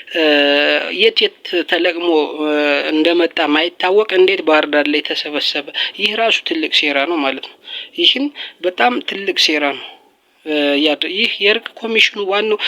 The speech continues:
እ፣ አርያ እኮ ትግሬ እኮ ነው አይደል? ይሄ የኮሚሽነሩ፣ የእርቅ ኮሚሽን ኮሚሽነሩ ትግሬ ነው። ስለዚህ፣ እ፣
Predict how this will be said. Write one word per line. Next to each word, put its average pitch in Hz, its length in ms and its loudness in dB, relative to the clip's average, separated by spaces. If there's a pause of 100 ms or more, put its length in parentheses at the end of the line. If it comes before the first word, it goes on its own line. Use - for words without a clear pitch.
(160)
እ፣ 185 220 4
አርያ 233 260 6
እኮ 220 220 -2
ትግሬ 190 280 0
እኮ - 200 -4
ነው 147 140 -4
አይደል? - 200 -6 (460)
ይሄ 165 100 2 (440)
የኮሚሽነሩ፣ 156 1040 2
የእርቅ 156 300 2
ኮሚሽን 170 380 2 (100)
ኮሚሽነሩ 196 500 2 (160)
ትግሬ 202 260 2
ነው። 127 140 -4 (500)
ስለዚህ፣ 214 480 0 (360)
እ፣ - 100 2